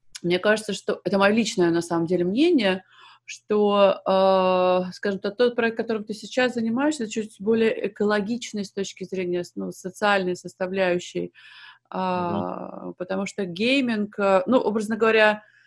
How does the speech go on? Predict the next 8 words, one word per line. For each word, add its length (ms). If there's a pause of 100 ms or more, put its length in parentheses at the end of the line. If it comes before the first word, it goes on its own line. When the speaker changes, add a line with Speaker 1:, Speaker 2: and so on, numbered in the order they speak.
(580)
Speaker 1:
эм, 760 (520)
ну, 320 (100)
как 100
бы 200
структурировать 840
время 340
подростку, 2000
э, 180